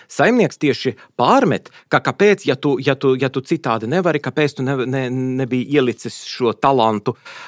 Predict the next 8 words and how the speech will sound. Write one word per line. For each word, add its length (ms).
um, 420
eh, 320
naudas 440
iestādē, 560
lai, 280
eh, 280
tātad 300
bankā, 420